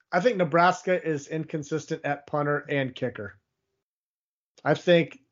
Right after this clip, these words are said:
special teams, if, if there's a huge edge in this game, it's gonna go down to Iowa with their special teams. I don't think Nebraska's special teams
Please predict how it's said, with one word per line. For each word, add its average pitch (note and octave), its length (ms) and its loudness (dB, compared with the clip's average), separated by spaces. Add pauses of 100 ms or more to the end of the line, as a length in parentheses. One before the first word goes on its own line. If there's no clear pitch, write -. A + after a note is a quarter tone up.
(200)
special F3+ 440 2
teams, E3 560 -2
if, C#3 220 -6
if C#3+ 180 -8
there's F#3 300 4
a E3 180 0 (100)
huge F3+ 540 -6
edge D3 280 2
in C3+ 80 -6
this C3 220 -8
game, C3 380 -4 (340)
it's D#3 280 0
gonna D#3+ 300 4
go D3+ 160 4
down C#3+ 220 2
to D3 100 -8
Iowa C#3 380 2
with B2+ 180 -4
their B2 100 -4
special A#2 420 -8
teams. G2 440 -12 (100)
I D3 140 2
don't D3+ 180 0
think D#3 280 -2
Nebraska's C#3 560 -2
special C3 360 -2
teams A#2+ 480 -10